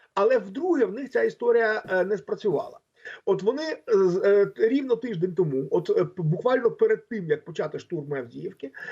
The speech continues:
вони знов поновили наступ с-, на всій отій от сму-, е, полосі, там сто двадцять кілометрів довжина цієї, цього ділянки, от, е, від Лимана до Куп'янська. Так от,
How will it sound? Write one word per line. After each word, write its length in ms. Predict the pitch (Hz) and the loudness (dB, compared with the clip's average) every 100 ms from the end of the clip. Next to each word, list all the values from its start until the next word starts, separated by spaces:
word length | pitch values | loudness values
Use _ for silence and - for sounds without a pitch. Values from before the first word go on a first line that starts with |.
| - | -6
вони 240 | 165 214 247 | 0 0 0
знов 360 | 175 254 311 | -4 -2 -4
поновили 480 | 269 220 190 254 240 | -4 -2 0 0 0
наступ 420 | 196 208 - 170 | 0 -2 -4 -8
с-, 180 | - - | -8 -4
на 100 | 165 | -2
всій 280 | 165 - 240 | -2 -4 -4
отій 280 | 190 190 180 | -2 0 -2
от 180 | 175 | -2
сму-, 240 | 220 269 240 | -4 -2 2
е, 320 | 180 180 175 | 4 4 2
полосі, 420 | 165 208 226 285 | 4 2 2 -2
там 200 | - 202 | -2 -2
сто 140 | 165 208 | 0 0
двадцять 320 | 196 175 165 | 0 -2 -4
кілометрів 460 | 185 165 151 143 | -2 0 0 0
довжина 380 | 143 151 160 147 | -2 -2 0 0
цієї, 280 | 147 151 151 | 2 2 2
цього 220 | 151 165 | 2 0
ділянки, 500 | 165 220 151 147 180 - - - - | 2 0 0 0 -2 -2 -18 -8 0
от, 220 | 165 160 | 0 0
е, 560 | - 170 165 160 160 | 2 4 6 6 4
від 180 | 151 196 | 2 0
Лимана 340 | 196 202 220 196 | -2 0 0 -2
до 100 | 180 | -4
Куп'янська. 440 | 151 - - _ _ - - | -8 -12 -18 _ _ -20 -12
Так 140 | 185 | -6
от, 120 | 277 | -4